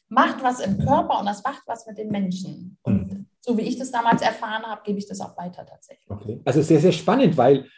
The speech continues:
Speaker 2: das ist ja jetzt in der Form, wenn wir das jetzt so hören, könnte man sagen, relativ einfach. Also hab Freude beim Spiel.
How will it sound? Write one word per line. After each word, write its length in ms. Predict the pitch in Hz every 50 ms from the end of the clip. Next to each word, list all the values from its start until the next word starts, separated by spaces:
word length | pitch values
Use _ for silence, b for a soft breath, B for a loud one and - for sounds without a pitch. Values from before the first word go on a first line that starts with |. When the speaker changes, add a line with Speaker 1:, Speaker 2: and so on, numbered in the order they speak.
| B B -
Speaker 2:
das 140 | 139 - -
ist 200 | 208 190 - -
ja 100 | 220 196
jetzt 500 | 160 131 160 214 208 - - - - - - _ _ _
in 180 | - 151 143 147
der 200 | 151 139 135 -
Form, 260 | 165 190 214 214 160
wenn 140 | 143 147 143
wir 100 | 151 147
das 140 | 139 - -
jetzt 160 | 139 139 -
so 120 | 135 117
hören, 500 | 98 107 120 143 185 220 254 254 - - _ _ _ _
könnte 200 | - 143 147 151
man 140 | 160 160 147
sagen, 220 | 147 151 156 160 135
relativ 440 | 131 143 147 160 160 196 202 - -
einfach. 460 | 151 151 165 160 - - - - -
Also 260 | - 117 127 117 - - _ -
hab 260 | 127 - - 147 160 -
Freude 380 | - - 151 165 196 196 180
beim 200 | - 113 107 107
Spiel. 400 | 107 - - - 104 98 98 -